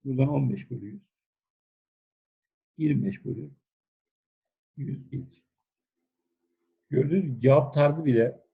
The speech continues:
aynı diyecektim. Mesela şu, şunun da cevap tarzı aynı. Seçenekler yüzde kaçtır diye, yani sadeleştirilmiş yüzde halinde. Tamam. Durumları yazmak yani burada işte.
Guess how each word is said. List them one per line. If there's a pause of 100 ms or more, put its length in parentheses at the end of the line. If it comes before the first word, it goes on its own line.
(200)
aynı
diyecektim. (760)
Mesela
şu,
şunun
da
cevap
tarzı
aynı.
Seçenekler
yüzde
kaçtır
diye, (460)
yani
sadeleştirilmiş (100)
yüzde
halinde. (1600)
Tamam. (220)
Durumları
yazmak
yani
burada
işte.